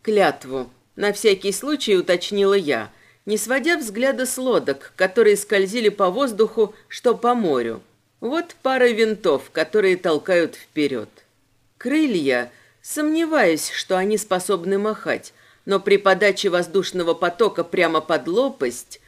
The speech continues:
с усилением, да, опуститься они смогут. А взлететь? Неожиданно эта проблема всецело меня заняла. Я сидела,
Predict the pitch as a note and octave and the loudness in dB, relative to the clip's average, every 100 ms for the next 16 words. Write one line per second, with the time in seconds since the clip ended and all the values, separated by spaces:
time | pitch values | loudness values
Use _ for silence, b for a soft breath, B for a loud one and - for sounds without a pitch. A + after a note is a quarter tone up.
0 | b b b - F#3+ F3 - F#3 E3+ G3+ | b b b -12 -10 -8 -4 -4 0 0
1 | C4 B3+ E3+ C#3 C3 B2+ B2 B B B | 0 0 0 0 0 -4 -10 B B B
2 | G3 C#4+ C4 A3+ A3+ A3+ - A3+ B3 A#3 | -2 0 2 0 -4 -8 -10 -6 -4 -6
3 | - A#3 A#3+ B3 A#3+ A#3+ B3 B3+ G3 D3+ | -6 -8 -2 0 0 -2 -4 -2 -2 -2
4 | E3+ F3 - _ _ _ - C4 F3+ F#3+ | -6 -8 -16 _ _ _ -4 -4 -2 0
5 | F3+ E3+ D3+ D3 F3 - - _ _ _ | 0 -2 -2 -4 -4 -12 -20 _ _ _
6 | _ - G3 A3 B3+ E4 D#4+ E4+ D4+ C#4 | _ -8 0 0 0 0 0 0 0 0
7 | C4+ C4 B3 A#3 G#3 B3+ D#4 C4+ B3+ A3+ | -2 -4 -2 0 0 -2 -2 -4 -6 -10
8 | A3+ C4+ B3+ A#3 A3+ A3 G#3+ G#3+ A3 A3 | -4 0 0 0 0 0 -2 -2 -2 -2
9 | E3 A2 - _ _ _ B3 C#4 C4+ - | -2 -4 -8 _ _ _ -10 -6 -6 -6
10 | B3+ A#3+ D4+ G#3+ D3+ | -8 -6 -2 0 -2